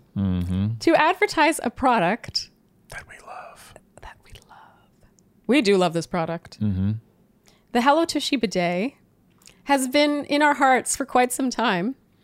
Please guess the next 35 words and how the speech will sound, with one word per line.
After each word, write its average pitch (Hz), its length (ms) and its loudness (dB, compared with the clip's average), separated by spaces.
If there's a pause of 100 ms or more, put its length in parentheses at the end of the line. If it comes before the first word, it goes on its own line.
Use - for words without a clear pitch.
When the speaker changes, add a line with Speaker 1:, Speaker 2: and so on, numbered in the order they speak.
(240)
Speaker 1:
That's 107 260 0
not 101 140 0
the 107 80 0
only 107 160 2
place 90 240 -2
it's 78 120 -12
been. 85 400 -6
Speaker 2:
I 294 140 4
actually 427 220 0
think 427 180 0
Hello 311 160 4
Tushy 285 220 -4
bidet 233 240 2
might 226 80 4
have 220 100 2
been 214 80 2
our 202 60 2
first - 280 -4
ad 196 160 2
ever, 185 280 0
actually. 170 640 -6
Speaker 1:
It 143 60 2
was. 113 400 2
Speaker 2:
And 214 100 0
we 240 120 2
continue 220 920 2
to 220 200 0
advertise 208 960 0
the 196 80 2
Speaker 1:
It 190 60 4
Speaker 2:
Hello 196 140 2
Tushy 196 480 -2
bidet 180 500 2
with 185 440 0 (160)
enthusiasm. 180 1040 2